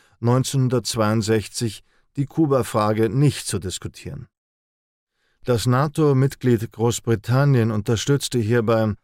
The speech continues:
das nato-Mitglied U S A. "Dieser Rat soll gezwungen werden, seine Zeit und seine Kraft zu vergeuden", behauptete Botschafter Sir Patrick Dean aus dem Vereinigten Königreich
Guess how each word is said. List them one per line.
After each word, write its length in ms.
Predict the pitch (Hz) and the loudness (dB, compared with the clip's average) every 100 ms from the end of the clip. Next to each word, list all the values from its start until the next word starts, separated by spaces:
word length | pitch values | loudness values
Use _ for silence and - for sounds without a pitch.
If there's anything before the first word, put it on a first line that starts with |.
| _ _ | _ _
das 220 | - 120 131 | -2 0 0
nato-Mitglied 920 | 113 110 - 110 104 - 110 98 - | 0 0 0 0 0 0 -2 -2 -4
U 140 | 117 104 | -2 0
S 200 | 98 - | -2 -6
A. 300 | 104 87 78 _ _ _ - | -6 -8 -10 _ _ _ -4
"Dieser 360 | 156 147 160 135 | -2 2 0 2
Rat 260 | 139 143 | 0 0
soll 260 | - 117 110 | 0 0 0
gezwungen 680 | 110 - 127 156 165 139 107 | -2 -2 0 2 2 2 2
werden, 480 | 110 110 131 139 - | 2 4 2 0 -2
seine 380 | 104 113 113 101 | -2 0 0 -2
Zeit 460 | - 123 151 151 | 0 0 0 -2
und 160 | 127 123 | -4 -2
seine 220 | 127 120 | 0 -2
Kraft 440 | - 120 120 - | -2 -2 -2 -4
zu 120 | - 107 | -10 -6
vergeuden", 680 | 101 95 104 107 101 95 - _ _ - | -6 -2 0 2 0 -4 -6 _ _ -8
behauptete 600 | 110 101 131 - 127 120 | -2 0 0 -2 -4 -4
Botschafter 760 | 87 110 131 - 110 - 120 | -2 0 0 0 -2 0 -2
Sir 240 | 107 - 101 | 0 0 -2
Patrick 600 | - 131 127 - 113 - | 0 -2 -2 -2 -4 -2
Dean 400 | 123 131 139 107 - _ _ - | 0 2 2 2 -4 _ _ -4
aus 180 | - | -2
dem 160 | - 131 | 0 -2
Vereinigten 600 | - 101 127 127 - 107 | 0 -2 0 -2 -4 -4
Königreich 800 | 127 127 127 110 110 104 120 - | 0 0 0 -2 -2 -2 -4 -8